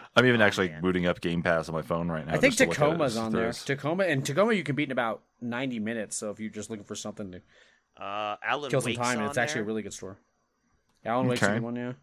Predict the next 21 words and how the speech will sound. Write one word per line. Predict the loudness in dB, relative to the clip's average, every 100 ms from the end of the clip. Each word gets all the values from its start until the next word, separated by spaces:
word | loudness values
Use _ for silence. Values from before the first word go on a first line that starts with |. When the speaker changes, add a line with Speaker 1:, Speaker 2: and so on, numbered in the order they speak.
| _ -18
Speaker 2:
Yeah, | -10 -8 -8
Alan | -8 -8
Wake's | -10 -12 -14
a |
great | -16 -10 -10 -10 -12
one. | -14 -14 -18 _ _ _ _ _
Uh, | -8 -6 -4 -6 -6 -6 -8
uh, | -12 _ _ _ _ _ _ _ _ _ _ _ _ _ _ _ _ _ _ _ _ _ _ _ -20 -20 -20 -18
Bard's | -14 -14 -14
Tale's | -18 -8 -8 0
a |
Speaker 3:
Beyond | 4 6 8
Speaker 2:
good | 8
Speaker 3:
Good |
and | 8
Evil's | 4 2 4
Speaker 2:
one. | 2
Speaker 3:
on | 2
sale | 2 2 2
this | -2 -2
week. | -4 -6